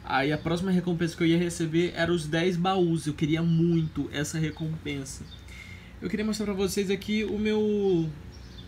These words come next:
o meu, meus espólios, né? Eu já, eu, tipo assim, já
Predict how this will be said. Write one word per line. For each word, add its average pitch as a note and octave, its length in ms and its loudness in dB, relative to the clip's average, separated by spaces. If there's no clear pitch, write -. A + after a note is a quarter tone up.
o C#3+ 60 -8
meu, D#3 920 0
meus D3+ 160 -4
espólios, F#3 560 -2
né? D#3+ 260 -2
Eu C#3+ 100 0
já, D#3+ 320 2
eu, D3 160 -2
tipo - 180 -6
assim, F3+ 220 0
já E3+ 80 2